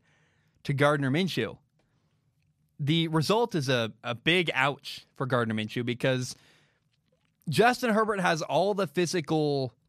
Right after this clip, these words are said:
tools that Gardner Minshew lacks. Justin can run. He's got a cannon. He can make throws that, unfortunately,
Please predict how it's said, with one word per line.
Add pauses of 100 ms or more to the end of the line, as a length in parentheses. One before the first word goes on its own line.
tools
that
Gardner
Minshew
lacks. (1400)
Justin
can
run. (520)
He's
got
a
cannon.
He
can
make
throws
that,
unfortunately,